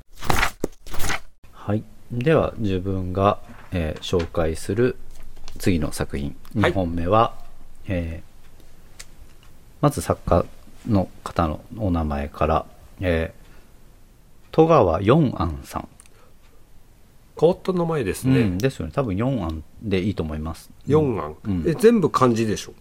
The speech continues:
Speaker 1: 漢字です。
Speaker 2: 戸川って書いて、
Speaker 1: うん。
Speaker 2: 戸に川で、
Speaker 1: で、
Speaker 2: 戸川。
Speaker 1: に、戸川で、四に、
Speaker 2: うん。
Speaker 1: 四つの、あの、あんこのあんですよね。
Speaker 2: おー。
Speaker 1: うん。うん。で、戸川四庵。
Speaker 2: 四庵。
Speaker 1: うん。
Speaker 2: ほうほう。
Speaker 1: さん。で、えー、タイトルが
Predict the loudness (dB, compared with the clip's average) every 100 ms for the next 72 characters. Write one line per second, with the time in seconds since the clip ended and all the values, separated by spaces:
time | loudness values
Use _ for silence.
0 | -20 -2 0 2 2 0 -2 -20 -20 -12
1 | -4 0 2 2 2 -2 -6 -8 -4 -2
2 | -2 -4 -2 2 2 2 -2 -6 -6 -2
3 | -2 0 0 0 4 4 4 4 4 2
4 | 2 0 0 -2 -6 2 4 4 2 0
5 | 0 -4 0 0 0 0 0 0 -2 -6
6 | -6 -6 -6 -10 -20 -20 -20 -20 -20 _
7 | -8 6 8 10 10 12 12 10 10 6
8 | 2 -4 -2 0 4 4 4 4 2 0
9 | 0 -2 -4 -6 -8 -8 4 6 6 4
10 | -4 -8 -6 0 4 4 2 0 -2 -6
11 | -6 -16 -20 -20 -20 -20 -6 0 0 0
12 | -12 -20 -6 0 4 4 2 -4 -12 -18
13 | 0 2 4 4 4 4